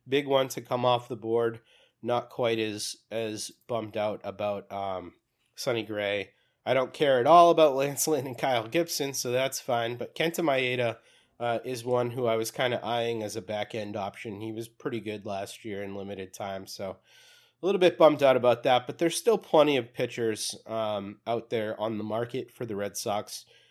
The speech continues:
And so what I did was I separated the pitchers out into what I thought were tiers, um, kind of where these guys should be grouped. Um, and let's go ahead and go through some of those. I included not only pitchers who are free agents, but guys who have been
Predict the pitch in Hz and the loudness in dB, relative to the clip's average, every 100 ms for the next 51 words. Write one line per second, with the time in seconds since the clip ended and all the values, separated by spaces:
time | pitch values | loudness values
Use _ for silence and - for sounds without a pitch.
0 | _ _ - 135 - 156 165 196 170 123 | _ _ -8 -4 0 4 6 6 4 0
1 | 151 120 107 110 110 - 139 - 151 147 | -2 -2 -2 -2 -2 -2 -4 -2 0 0
2 | 135 120 120 127 139 120 - 113 123 120 | -4 -6 -8 -8 -6 -8 -6 -6 -6 -6
3 | 117 117 - 120 110 107 110 104 110 113 | -10 -10 -8 -6 -6 -8 -12 -6 -2 -2
4 | 113 123 107 107 110 104 98 95 - - | -4 -2 -4 -2 -6 -6 -6 -8 -12 -10
5 | 131 127 135 - - - _ _ _ 107 | -8 -6 -8 -10 -14 -18 _ _ _ -8
6 | 104 104 98 - 123 110 101 110 113 113 | -4 -4 -8 -6 -6 -4 -6 -4 -2 -4
7 | 104 - 104 101 - 110 95 90 120 143 | -8 -4 -4 -4 -6 -12 -14 -14 -8 -8
8 | - - _ _ _ _ _ - 107 107 | -8 -20 _ _ _ _ _ -6 -2 0
9 | 101 95 117 110 120 147 - 180 156 147 | -2 -6 -6 -4 -2 -4 -2 2 4 2
10 | 139 120 123 117 120 123 - 107 107 104 | 0 0 0 0 -4 -4 -4 -4 -2 -2
11 | 104 101 - 110 120 123 - 156 185 160 | -4 -6 -6 -6 -4 -6 -6 -4 -2 0
12 | 127 127 131 135 127 123 123 127 117 131 | 2 2 0 -2 -4 -6 -10 -10 -10 -6
13 | 120 110 - 123 117 120 120 147 - - | -4 -6 -8 -4 -4 -4 -6 -8 -8 -10
14 | 104 117 120 127 - 131 120 117 113 104 | -6 -4 -4 -4 -6 -8 -6 -4 -4 -4